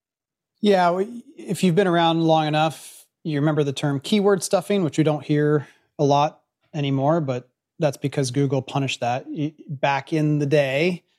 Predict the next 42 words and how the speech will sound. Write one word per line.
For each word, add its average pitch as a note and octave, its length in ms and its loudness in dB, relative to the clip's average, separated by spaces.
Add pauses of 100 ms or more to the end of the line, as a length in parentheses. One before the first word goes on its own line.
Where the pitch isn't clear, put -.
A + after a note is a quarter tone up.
(320)
when D3 140 2
we D3 100 6
would C#3+ 100 2
walk C#3 300 2
uphill C#3+ 320 0
both C#3+ 280 -2
ways D3 400 0
to, C#3 440 0
um, C3 340 -4 (360)
to C#3+ 100 0
work, E3 420 -2 (1000)
you F#3+ 120 0
know, D3+ 60 2
you'd E3 240 2
go F#3+ 120 4
on E3+ 120 4
a D#3 40 2
website D3+ 580 0 (340)
or, D#3 160 -2
or D3 120 2
web D#3 200 2
page C3 480 -4
and C#3 160 -2
it D3+ 100 -2
would D3 140 0
have C3 720 -4 (360)
the C#3+ 160 -2
word C#3 240 2
new D#3 200 2
homes D3+ 340 0
on C3 160 -4
it C3 180 -10 (760)
thirty E3+ 220 2
thousand D3 540 -2
times C3 560 -4
in C3+ 420 -4
white C#3 280 0
text - 440 -4
on C#3 200 -4
a C3 60 -4
white C3+ 240 0
background B2 640 -6